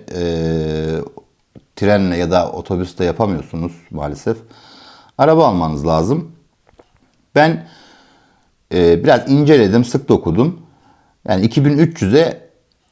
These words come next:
bir tane araç buldum. İki yıldır da biniyorum. Yani değiştirebilir miyim? Evet, değiştirebilirim ama şu an, e, şu an için gerek görmüyorum. Çünkü sadece işe gidip geliyoruz. Yani eşim işe gidiyor, ben işe geli-,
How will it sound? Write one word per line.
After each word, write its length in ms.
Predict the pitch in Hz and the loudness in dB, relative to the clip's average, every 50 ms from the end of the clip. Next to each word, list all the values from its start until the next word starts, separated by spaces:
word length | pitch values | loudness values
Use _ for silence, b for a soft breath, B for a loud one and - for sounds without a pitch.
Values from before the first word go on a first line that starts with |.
| - | -4
bir 140 | 110 127 135 | -4 -4 0
tane 180 | 135 143 107 95 | 2 2 2 2
araç 420 | 85 101 120 143 147 - - - | 2 2 4 2 2 0 -2 -6
buldum. 400 | - 78 78 87 131 170 170 - - - _ _ _ _ _ _ _ - | -6 -4 0 0 0 -2 -2 -6 -18 -20 _ _ _ _ _ _ _ -4
İki 220 | - 123 - - 170 | -4 -4 0 4 4
yıldır 280 | 143 110 92 92 80 | 4 4 4 2 0
da 140 | 82 80 78 | 0 0 0
biniyorum. 520 | 131 147 143 113 90 82 101 131 147 - - - _ _ _ _ _ _ _ _ _ _ _ _ _ _ - | 0 2 2 2 2 2 0 0 -2 -4 -12 -20 _ _ _ _ _ _ _ _ _ _ _ _ _ _ 0
Yani 240 | 131 120 107 98 104 | 0 2 2 2 2
değiştirebilir 640 | 139 143 139 139 - - 160 165 147 160 170 175 165 | 4 4 4 2 2 2 2 4 4 4 2 2 2
miyim? 220 | 143 120 120 123 | 4 4 4 4
Evet, 240 | 135 139 131 135 135 | 4 4 4 2 2
değiştirebilirim 520 | 147 143 135 135 - 151 147 151 180 170 | 2 2 2 2 2 0 2 2 2 2
ama 180 | 139 135 135 127 | 2 2 2 2
şu 180 | 123 - 170 147 | 0 0 0 2
an, 240 | 117 110 113 117 113 - - - - 90 | 2 2 0 -2 -4 -6 -14 -10 -6 -4
e, 140 | 95 101 | -2 -2
şu 160 | 98 - - 151 | -2 0 0 2
an 140 | 131 113 | 2 2
için 240 | 107 - - 135 107 | 0 -2 -2 -2 2
gerek 340 | 92 110 113 127 127 123 - | 2 4 4 4 2 2 2
görmüyorum. 460 | 131 123 110 85 82 80 82 95 110 113 | 2 2 2 2 0 0 0 0 -2 -2
Çünkü 220 | - 123 98 - | -2 -4 -4 -2
sadece 360 | - - 131 101 85 85 104 | 0 0 0 0 0 -4 -4
işe 260 | - 113 - - 127 | -6 -6 -2 0 -2
gidip 340 | 104 82 78 67 67 - - | 0 0 -2 -8 -8 -12 -8
geliyoruz. 420 | - 78 73 67 69 71 71 71 82 | -8 -8 -6 -6 -8 -8 -10 -8 -8
Yani 240 | 76 71 73 76 - - | -8 -8 -8 -10 -6 -6
eşim 320 | 85 78 - - 104 85 | -6 -6 -4 -4 -4 -4
işe 200 | 78 - - 73 | -4 -6 -8 -8
gidiyor, 340 | 67 67 64 76 82 87 85 | -8 -8 -8 -4 -4 -2 0
ben 120 | 101 101 | -2 -2
işe 240 | 90 76 - - 73 | -2 -6 -8 -10 -10
geli-, 360 | 67 65 65 69 67 73 - | -10 -10 -10 -12 -12 -12 -12